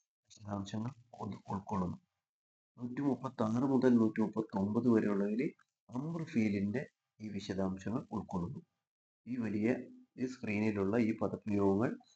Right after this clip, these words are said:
നമുക്ക് നൂറ്റിമുപ്പത്തിയൊന്ന് മുതൽ മുപ്പത്തൊമ്പത് വരെയുള്ള കോളങ്ങളിലൂടെ നമുക്ക് മനസ്സിലാക്കാൻ പറ്റും.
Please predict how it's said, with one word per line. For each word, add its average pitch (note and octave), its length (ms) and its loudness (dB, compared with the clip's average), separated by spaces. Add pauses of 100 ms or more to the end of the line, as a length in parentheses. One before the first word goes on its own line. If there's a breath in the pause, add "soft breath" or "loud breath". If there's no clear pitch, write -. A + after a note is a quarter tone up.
(140)
നമുക്ക് G2 300 -8
നൂറ്റിമുപ്പത്തിയൊന്ന് A2 1120 0
മുതൽ A#2 320 2
മുപ്പത്തൊമ്പത് A2 800 -6
വരെയുള്ള G2+ 380 -4
കോളങ്ങളിലൂടെ G2+ 880 -6 (440)
നമുക്ക് F#2+ 300 -8
മനസ്സിലാക്കാൻ F#2+ 680 -2
പറ്റും. - 240 -12